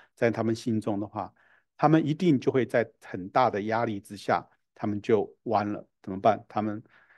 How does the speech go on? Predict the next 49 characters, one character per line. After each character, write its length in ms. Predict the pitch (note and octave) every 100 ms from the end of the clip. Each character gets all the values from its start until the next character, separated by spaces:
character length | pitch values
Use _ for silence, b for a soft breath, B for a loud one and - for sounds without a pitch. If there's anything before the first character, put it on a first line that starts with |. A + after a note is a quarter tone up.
| b _ _ _ _ _ _ _
其 160 | - C3
实 240 | A#2 A#2+ A#2 - _
很 180 | C3 A#2+
多 160 | E3+
人 100 | D#3
他 120 | C3+ D3
们 80 |
的 60 | D3
方 200 | D3+ C3+
式 140 | C3+
就 100 | A#2
是 60 | A2+
什 120 | -
么？ 160 | F#2 G2+ - _ _ _ _ _ _ _ _ _
在 160 | D#3+ C#3
这 120 | D3
个 120 | B2+
压 220 | D3 C#3+
力， 240 | C#3+ A#2+ - _
压 200 | - D3
力 140 | D3+ B2
之 140 | -
下， 300 | G#2+ B2+ G2 _ _ _ _ _
他 140 | -
们 100 | A#2+
就 200 | A2 B2
跟 260 | A2+ A#2+ A2+
这 80 | A#2+
个 80 | G#2
相 260 | - A2
鞠 200 | G2+ G2
躬， 260 | F#2+ A2 A#2 - _ -
那 120 | A2
就 100 | A2
马 220 | G#2 F2
上 380 | - B2+ A2 - _ _ _ _ _ _ _ _ _ _ _
就 120 | -
把 140 | B2 A2
当 260 | - C#3+
前 240 | D3 B2 G#2+
的 220 | A2 F2+ _ _ -
一 120 | B2+
个 100 | B2
难 220 | A2+ A2
题 180 | C3+ A2+
就 180 | A2 A2
解 220 | - F2+
决 220 | - F#2
了。 180 | G2 -